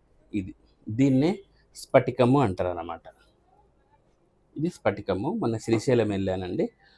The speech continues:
So అక్కడ ఈ పీసెస్ తెచ్చుకున్నాను అనమాట. ఇది స్ఫటికం, ఇది బిగ్ size and this is small size, ఇది ఇంకా చిన్న సైజు, ఈ మైన సైజులన్నీ ఉన్నాయండి. So ఏంటి ఈ స్ఫటికం వలన మనకు ఏంటి అంటే,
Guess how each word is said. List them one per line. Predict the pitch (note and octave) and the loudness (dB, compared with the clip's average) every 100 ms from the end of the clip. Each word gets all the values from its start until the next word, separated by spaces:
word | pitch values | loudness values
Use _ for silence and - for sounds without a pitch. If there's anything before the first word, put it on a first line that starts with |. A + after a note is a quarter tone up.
| _ - | _ 4
So | |
అక్కడ | C#3+ C#3 D3 D3 C#3+ - F3+ | 4 6 4 4 2 -2 0
ఈ | D#3+ | 0
పీసెస్ | D#3 C3+ - C#3 - C#3+ | 2 2 2 -2 0 0
తెచ్చుకున్నాను | C3+ A2+ - B2 A2+ G2 | 0 0 -2 2 2 2
అనమాట. | F#2+ F#2 F#2+ C#3+ | 0 -4 -4 -2
ఇది | D3 A#2 | 0 0
స్ఫటికం, | A2 - G2 G2+ G#2 G#2 | -4 -6 -10 -8 -8 -8
ఇది | G#2 G#2 F#2+ - - _ G#2+ | -6 -6 -8 -20 -20 _ -4
బిగ్ | G#2 - | -4 -2
size | A2+ B2+ C#3+ _ | 0 0 -4 _
and | A2 G#2+ G#2 | -4 -2 -4
this | G2 G#2 | -8 -10
is | G2 | -10
small | G#2 G2 G2+ - | -8 -6 -6 -4
size, | C3 B2 G#2 G2 | -2 -2 -4 -4
ఇది | G2+ | -4
ఇంకా | G2 G2 | -6 -8
చిన్న | G#2 - G2+ | -10 -8 -8
సైజు, | G2 G2+ G2 - D3 _ - _ _ _ _ | -8 -10 -12 -12 -16 _ -20 _ _ _ _
ఈ | B2+ B2 A#2+ | 0 2 2
మైన | A2+ A2+ A2+ | 2 0 -2
సైజులన్నీ | - G#2+ A2+ A2 G#2 A#2+ | 0 0 2 -2 -2 0
ఉన్నాయండి. | A#2 G#2+ G#2 F#2+ F2 B2 E3+ _ _ _ _ _ _ _ _ - - - - | 0 0 -2 -4 -6 -8 -8 _ _ _ _ _ _ _ _ -8 -8 -8 -2
So | F3 | 0
ఏంటి | D3+ A2 B2+ D#3+ D#3 B2+ - _ B2+ | 2 6 6 4 0 -4 -6 _ -4
ఈ | |
స్ఫటికం | B2+ - G2+ G2 C3 D3+ C#3 | -4 -4 -6 -4 -4 0 2
వలన | A2 G#2 B2 | 0 0 -2
మనకు | A#2 G#2 F#2+ G2 | -2 -2 -4 -6
ఏంటి | F#2+ G2 G#2 G#2 F#2+ | -4 -4 -4 -4 -4
అంటే, | - - A#3 | -4 -4 -6